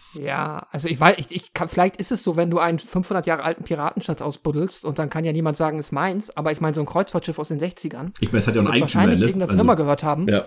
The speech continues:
Speaker 1: Ja, und den wird's ja wahrscheinlich in irgendeiner Form noch geben und der sagt dann, „Könnt ihr bitte aufhören, mein Schiff zu klauen, nur weil's abhanden gekommen ist, ist es auch noch meins.“
Speaker 2: Ja, ja.
Speaker 1: Mhm.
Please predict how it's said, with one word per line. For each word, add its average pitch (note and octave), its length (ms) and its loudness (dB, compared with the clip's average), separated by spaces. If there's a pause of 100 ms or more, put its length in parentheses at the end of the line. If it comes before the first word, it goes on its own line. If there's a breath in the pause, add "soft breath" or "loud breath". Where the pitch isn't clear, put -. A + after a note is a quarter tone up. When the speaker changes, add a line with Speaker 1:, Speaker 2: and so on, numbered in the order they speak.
Speaker 1:
Ja, F#3+ 300 4
und D#3 180 -2
den D#3+ 160 2
wird's - 180 -2
ja D#3+ 120 0
wahrscheinlich D#3+ 380 0
in D#3 60 -6
irgendeiner D3+ 240 -2
Form D#3 180 -2
noch C#3 140 -2
geben F3+ 300 0
und D#3 120 -4
der D3+ 60 -2
sagt C#3+ 240 -6
dann, C#3+ 140 -2 (100)
„Könnt - 160 -6
ihr - 80 -2
bitte D3+ 180 0
aufhören, D#3 240 -2
mein C3 140 -4
Schiff - 160 -6
zu E3+ 120 -6
klauen, D3 260 0
nur C#3+ 100 2
weil's C#3 280 -2 (160 soft breath)
abhanden G#3+ 400 0
gekommen D#3 320 -2
ist, E3 120 -4
ist E3 80 -10
es D#3 120 -8
auch F3+ 120 -2
noch F3 140 -2
meins.“ D#3 380 -6 (120)
Speaker 2:
Ja, F#2+ 600 -4
ja. F#2 180 4
Speaker 1:
Mhm. C3 400 -2